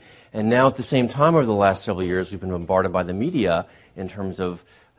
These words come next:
the number of people who are dying from opioid overdose. And there's no question that that's a terrible problem. I personally don't think that that's necessarily the patients that we see in the chronic pain clinic, however.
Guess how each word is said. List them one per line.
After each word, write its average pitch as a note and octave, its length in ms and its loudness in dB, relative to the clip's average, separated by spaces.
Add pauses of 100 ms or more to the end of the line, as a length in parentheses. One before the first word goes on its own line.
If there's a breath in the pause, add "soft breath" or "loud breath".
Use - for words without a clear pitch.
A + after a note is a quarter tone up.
(100)
the F#2+ 100 -6
number G2+ 400 0
of F2+ 380 -2
people F#2+ 320 -8
who F2 100 -8
are F2 120 -2
dying F2 440 -2 (380)
from - 200 -10
opioid F2+ 360 -4
overdose. D2+ 600 -6
And E2+ 100 -10
there's E2 160 -10
no F#2+ 80 -6
question F#2+ 400 -6
that D#2+ 100 -10
that's F2 300 -4 (300 soft breath)
a - 80 -12
terrible F2 420 2
problem. E2 540 2 (320 soft breath)
I F#2+ 120 -4
personally A2+ 460 -2
don't - 220 -6
think G#2+ 160 -6
that F#2 120 -10
that's G2 240 -4
necessarily G2 360 -4
the F2 80 -4
patients G#2 340 -10
that C#2 100 -12
we G2+ 280 -6
see F#2 320 -6
in E2+ 80 -6
the E2+ 80 -10
chronic F2+ 320 -6
pain D3+ 200 -2
clinic, D2 320 -8
however. A#1+ 360 -6